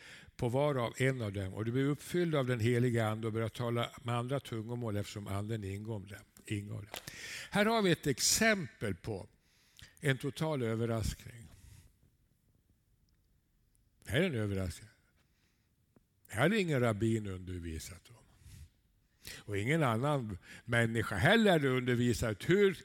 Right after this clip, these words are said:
hur ser det ut när den heliga Ande kommer? Ja, Jesus hade sagt att ni ska bli döpta med den heliga Ande, men han hade aldrig berättat hur det skulle se ut. Men de var församlade där för att de skulle fira veckhögtid, en judisk högtid,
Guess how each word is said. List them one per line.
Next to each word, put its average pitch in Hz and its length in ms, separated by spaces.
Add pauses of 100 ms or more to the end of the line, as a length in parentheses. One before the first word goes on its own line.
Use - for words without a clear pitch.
(280)
hur 214 200
ser 214 180
det 208 80
ut 208 320
när 180 100
den 170 120
heliga 170 440
Ande 160 260
kommer? 151 600 (1200)
Ja, 120 200
Jesus 139 380
hade 233 200
sagt 143 240
att - 40
ni 143 60
ska 156 180
bli 147 120
döpta 139 400
med 156 140
den 131 120
heliga 117 460
Ande, 117 240
men 113 120
han 104 80
hade 90 100
aldrig 92 180
berättat 170 460
hur 120 100
det 107 80
skulle 95 260
se - 140
ut. - 600 (1300)
Men 123 120
de 135 100
var 185 80
församlade 196 760
där 104 280
för - 320
att - 80
de 170 120
skulle 165 260
fira 156 380
veckhögtid, 165 840
en 131 100
judisk 143 520
högtid, 131 500